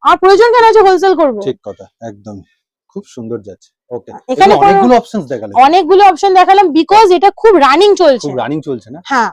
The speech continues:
Speaker 2: মানে
Speaker 1: এটা
Speaker 2: বানাচ্ছ আর শেষ হচ্ছে নাকি?
Speaker 1: বানাচ্ছি আর শেষ হচ্ছে। আর
Speaker 2: ঠিক আছে।
Speaker 1: বিভিন্ন ভালো ভালো প্রিন্টে আসছে।
Speaker 2: আচ্ছা।
Speaker 1: খুব
Speaker 2: বাহ।
Speaker 1: সুন্দর সুন্দর প্রিন্টে আসছে।
Speaker 2: হুম, আর নুডলস টাইপ, প্রত্যেকটা নুডলস টাইপ।
Speaker 1: নুডলস টাইপ ভিতরে স্লিভস দেওয়া আছে।
Speaker 2: ওকে।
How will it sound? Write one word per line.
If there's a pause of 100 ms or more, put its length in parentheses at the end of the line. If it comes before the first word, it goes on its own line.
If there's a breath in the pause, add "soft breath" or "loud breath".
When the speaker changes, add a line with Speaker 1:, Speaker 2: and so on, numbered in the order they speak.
(140)
Speaker 2:
মানে
Speaker 1:
এটা
Speaker 2:
বানাচ্ছ
আর
শেষ
হচ্ছে
নাকি?
Speaker 1:
বানাচ্ছি
আর
শেষ
হচ্ছে।
আর
Speaker 2:
ঠিক
আছে।
Speaker 1:
বিভিন্ন
ভালো
ভালো
প্রিন্টে
আসছে।
Speaker 2:
আচ্ছা। (480)
Speaker 1:
খুব
Speaker 2:
বাহ।
Speaker 1:
সুন্দর
সুন্দর
প্রিন্টে
আসছে।
Speaker 2:
হুম, (200)
আর
নুডলস
টাইপ, (200)
প্রত্যেকটা
নুডলস
টাইপ।
Speaker 1:
নুডলস
টাইপ
ভিতরে
স্লিভস
দেওয়া
আছে। (100)
Speaker 2:
ওকে।